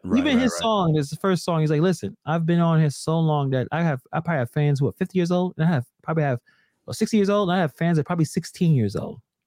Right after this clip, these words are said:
Speaker 2: Like, this is the, the span of
Speaker 1: Yeah, he mentioned
Speaker 2: Nas'
Speaker 1: that.
Speaker 2: work.
Speaker 1: Yeah, that's awesome.
Speaker 2: Um,
Speaker 1: I mean, there's not a lot of rappers that can say that.
Speaker 2: No.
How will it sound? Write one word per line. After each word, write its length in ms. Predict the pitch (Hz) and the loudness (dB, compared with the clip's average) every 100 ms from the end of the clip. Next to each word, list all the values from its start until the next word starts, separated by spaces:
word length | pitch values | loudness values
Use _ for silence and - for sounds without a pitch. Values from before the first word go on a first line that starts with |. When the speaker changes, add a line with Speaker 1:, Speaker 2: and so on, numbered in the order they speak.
| - | -2
Speaker 2:
Like, 100 | 143 | 0
this 120 | 190 | 0
is 60 | |
the, 100 | 190 | 0
the 220 | 170 156 143 | 0 0 0
span 840 | 147 - - 175 185 180 127 123 127 | -4 -12 -6 -2 2 2 0 -2 -4
of 540 | - 131 117 117 123 - _ - _ | -4 -4 -2 -6 -8 -14 _ -20 _
Speaker 1:
Yeah, 280 | 117 135 143 | -4 -2 0
he 60 | 117 | 0
mentioned 340 | 117 120 101 | 0 -2 -6
Speaker 2:
Nas' 120 | 87 | -10
Speaker 1:
that. 60 | 80 | -6
Speaker 2:
work. 140 | 135 110 | -4 -4
Speaker 1:
Yeah, 140 | 98 - _ - | -8 -16 _ -10
that's 200 | 104 - | -8 -2
awesome. 380 | - 139 131 | -2 0 0
Speaker 2:
Um, 80 | 127 | 0
Speaker 1:
I 60 | 101 | 0
mean, 200 | 113 107 | 0 0
there's 160 | 113 | 0
not 140 | 117 127 | -2 -2
a 40 | |
lot 120 | 135 120 | 0 0
of 40 | |
rappers 300 | 110 110 98 | -2 -2 -8
that 80 | 92 | -12
can 120 | 92 | -12
say 180 | - 92 | -12 -12
that. 240 | 76 - _ _ _ _ _ - | -12 -18 _ _ _ _ _ 0
Speaker 2:
No. 380 | 147 143 104 | 2 0 -4